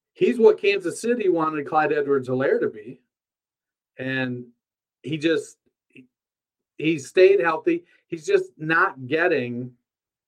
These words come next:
a, a big enough workload that you're able to say, "Oh, I really want this guy for fantasy." He ends up being a guy that you're like,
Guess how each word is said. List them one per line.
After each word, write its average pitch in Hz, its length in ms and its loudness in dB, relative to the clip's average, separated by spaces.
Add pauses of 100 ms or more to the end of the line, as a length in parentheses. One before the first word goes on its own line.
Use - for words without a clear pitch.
(420)
a, 139 140 0 (120)
a 139 260 -2 (380)
big 175 180 2
enough 156 280 0
workload 123 800 -2 (520)
that 139 220 0
you're 127 460 0 (160)
able 156 300 0
to 139 160 -6
say, 135 300 -2
"Oh, 135 80 -4
I 135 140 -4
really 143 360 6
want 131 260 -2
this 139 160 -8
guy 120 220 -4
for 113 240 -18
fantasy." 123 640 -8 (320)
He 143 160 0
ends 156 160 -4
up 135 180 2
being 143 300 2
a 127 60 -2
guy 135 320 -2
that 127 120 0
you're 131 180 -2
like, 123 240 -4